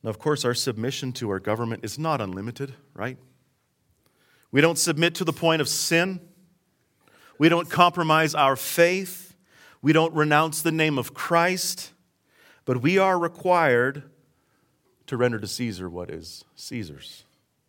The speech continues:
So along with this text in Mark, I've been studying some other scripture too to see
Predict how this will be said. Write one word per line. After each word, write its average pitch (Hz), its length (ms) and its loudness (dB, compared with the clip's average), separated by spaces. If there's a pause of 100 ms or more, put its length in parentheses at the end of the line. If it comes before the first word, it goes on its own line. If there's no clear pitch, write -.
(1200)
So 143 160 0
along 170 200 2
with 170 120 0
this 120 160 -2
text 127 360 -2
in 107 60 -6
Mark, 107 260 -2
I've 139 100 0
been 131 100 -6
studying 127 380 2
some 123 220 -4
other 123 180 0
scripture 123 420 -2
too 127 220 -4
to 120 80 -2
see 143 340 -2